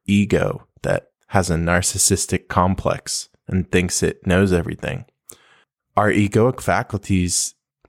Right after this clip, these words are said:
create stories either to motivate us or to try to protect us or to try to define ourselves, to try to feel safer, whatever it may be. And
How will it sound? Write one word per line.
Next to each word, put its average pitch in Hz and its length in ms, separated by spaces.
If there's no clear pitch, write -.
create 101 460
stories - 920
either 95 240
to - 160
motivate 95 600
us 92 420
or 85 260
to 82 140
try 87 220
to - 100
protect - 520
us 92 520
or 101 260
to 98 140
try 85 260
to - 160
define 90 540
ourselves, 90 880
to - 100
try 90 220
to 82 80
feel 90 300
safer, 92 640
whatever 87 340
it - 160
may 85 160
be. 95 480
And 101 500